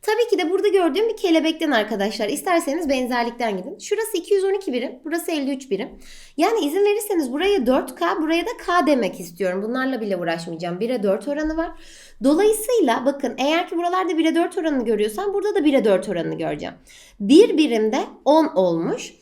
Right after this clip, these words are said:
Ben burada dört birim daha göreceğim. Yani şuradaki değerimin eğer ki iyi takip ettiyseniz kırk birim olması gerektiğini biliyor olmanız lazım. Bire dört,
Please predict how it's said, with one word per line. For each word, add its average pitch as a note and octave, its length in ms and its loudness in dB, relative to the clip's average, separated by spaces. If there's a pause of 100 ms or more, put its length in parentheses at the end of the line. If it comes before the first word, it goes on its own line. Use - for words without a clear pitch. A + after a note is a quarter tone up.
(400)
Ben F#4 340 0
burada G#4 320 -2
dört G#4 280 2
birim G4 240 0
daha F4 160 2
göreceğim. A3 440 0
Yani G4+ 260 0
şuradaki G4+ 760 -4
değerimin C4+ 760 0 (500)
eğer D4 380 2
ki - 580 -4
iyi A#3+ 200 -2
takip C4 360 -2
ettiyseniz G#3 540 -4 (160)
kırk G#4+ 400 4
birim D#4 280 4
olması D4 320 -4
gerektiğini C4 580 -4
biliyor A#3 300 0
olmanız D#3+ 440 -4
lazım. E3+ 340 -6
Bire B3 320 -2
dört, A3+ 240 0